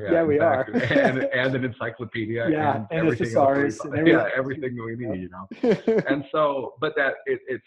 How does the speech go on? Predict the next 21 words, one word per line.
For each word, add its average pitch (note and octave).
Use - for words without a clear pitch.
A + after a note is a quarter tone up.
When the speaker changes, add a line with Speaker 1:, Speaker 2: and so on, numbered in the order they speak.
Speaker 1:
it's A#2+
interesting D#3
because G2
one A#2
thing A#2+
that, G2
that F#2+
I've F2
also F2+
noticed G#2
is E2+
the, E2+
the F#2
need A2+
for A#2
information, F2+
it F#2+
has G2
become F#2
so, G#2+
uh, D2+